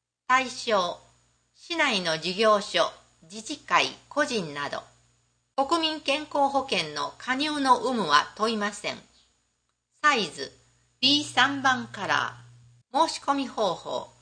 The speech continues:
氏名または団体名、送付先を電話でお知らせください。申し込み期限、七月三十一日月曜。なくなり次第終了。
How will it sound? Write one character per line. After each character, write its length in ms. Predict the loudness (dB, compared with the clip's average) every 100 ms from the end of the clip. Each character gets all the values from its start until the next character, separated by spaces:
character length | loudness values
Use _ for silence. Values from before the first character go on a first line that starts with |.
| _ _
氏 200 | _ -4
名 280 | 2 6 6
ま 160 | 4 -2
た 180 | 0 6
は 220 | 6 8
団 260 | 6 6 2
体 320 | -2 -2 -4
名、 360 | -8 -8 -10 -18 _
送 320 | -6 6 6
付 140 | 6 -2
先 400 | -2 0 2 4
を 180 | 4 4
電 200 | 0 0
話 140 | -2
で 120 | 0 2
お 120 | 2
知 140 | 2
ら 100 | -2
せ 140 | -2 -4
く 120 | -4
だ 140 | -4
さ 200 | -4 -4
い。 140 | -4 -6 -20 _ _ _
申 220 | 6 6 6
し 80 | -4
込 120 | -2
み 140 | -2
期 180 | -2 2
限、 180 | 4 2 -6 _ _ _
七 280 | -10 2 6
月 280 | 6 2 -4
三 360 | 2 2 2
十 160 | -2 -2
一 260 | -2 -4
日 280 | -4 -4 -4
月 340 | -4 -4 -4 -2
曜。 320 | -2 -2 -6 _ _ _ _
な 160 | -2 -2
く 120 | -2
な 140 | 0
り 120 | 0
次 200 | -2 -2
第 200 | 2 2 2
終 400 | -10 -6 -2 -2
了。 340 | -2 -4 -4